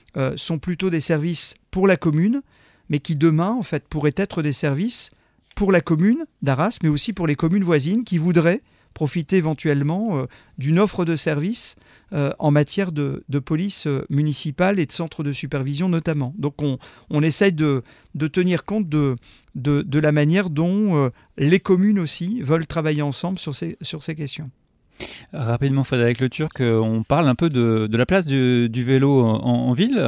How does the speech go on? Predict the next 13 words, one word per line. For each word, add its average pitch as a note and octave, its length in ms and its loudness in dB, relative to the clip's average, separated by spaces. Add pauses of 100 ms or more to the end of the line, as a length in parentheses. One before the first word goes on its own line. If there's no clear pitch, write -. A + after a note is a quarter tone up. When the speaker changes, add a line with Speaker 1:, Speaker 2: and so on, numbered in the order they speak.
Speaker 2:
Il A2+ 60 2
y A#2+ 100 4
a E3 140 4
eu E3 180 2
un B2 260 2
travail C3+ 500 0
qui - 80 -8
a A2 40 -2
été, A2+ 220 0
euh, G#2 160 2
fait A#3+ 220 0
à D#3+ 160 2
Arras, D3+ 420 -2